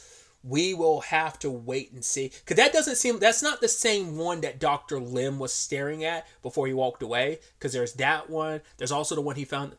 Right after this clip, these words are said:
I don't know, think that's the one he found in the woods that he broke off a piece of. I think that's a different one. I think the one Eon Hyuk came out of was a different one, but I think it's rel-, it's definitely in that same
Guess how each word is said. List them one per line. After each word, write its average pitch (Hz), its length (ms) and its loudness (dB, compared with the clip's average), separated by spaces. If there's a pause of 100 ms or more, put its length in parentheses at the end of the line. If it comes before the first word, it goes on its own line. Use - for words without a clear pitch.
(100)
I - 60 8
don't 302 140 6
know, 285 80 0
think 269 280 -2
that's 226 220 2
the 208 100 2
one 185 180 -2
he 175 100 -8
found 156 300 -2
in 135 80 -4
the 120 60 -6
woods 123 640 -4 (100)
that 123 140 -4
he 127 40 -4
broke 135 320 -2
off 123 140 -4
a 113 40 -14
piece - 300 -6
of. 120 120 -6
I 131 100 -10
think 156 200 -6
that's - 320 -6 (100)
a 120 80 -12
different 127 340 -8
one. 117 140 -12
I 127 80 -4
think 160 200 -4
the 139 80 -8
one 135 380 -6 (340)
Eon 143 360 -4
Hyuk 135 420 -6
came 135 260 -8
out 127 160 -4
of 117 180 -6
was 120 160 -6
a 110 120 -10 (280)
different 127 280 -6
one, 123 80 -8
but 123 80 -4
I 123 60 -4
think 147 200 -6
it's 135 180 -8
rel-, 135 500 -2
it's 156 200 -4
definitely 175 360 -2
in 151 60 -2
that 139 200 -4
same 127 480 -4